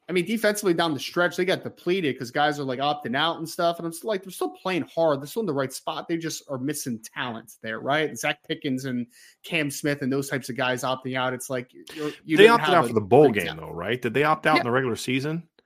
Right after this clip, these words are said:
Speaker 1: Yep.
Speaker 2: 'Cause, like, I, I, I broke this down actually earlier 'cause one of the things about this matchup that I,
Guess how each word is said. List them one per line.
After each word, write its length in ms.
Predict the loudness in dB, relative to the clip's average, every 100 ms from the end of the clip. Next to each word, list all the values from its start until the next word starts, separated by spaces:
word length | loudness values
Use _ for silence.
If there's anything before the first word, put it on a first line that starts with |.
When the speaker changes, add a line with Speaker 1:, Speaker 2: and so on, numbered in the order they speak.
| _ _ _
Speaker 1:
Yep. 200 | -10 -4
Speaker 2:
'Cause, 180 | -2 6
like, 220 | 6 6 -2
I, 160 | -4 0
I, 280 | 0 2
I 20 | 2
broke 260 | 2 2
this 160 | 0 0
down 340 | 2 2 2
actually 380 | 0 -2 -4 -2
earlier 320 | 0 0 -2
'cause 220 | -2 -6 -6
one 400 | -14 -18 -2 2
of 60 | 2
the 80 | 2
things 260 | 2 0 2
about 200 | 0 0
this 160 | -4
matchup 420 | 0 0 0 -4
that 120 | -2 -4
I, 140 | -4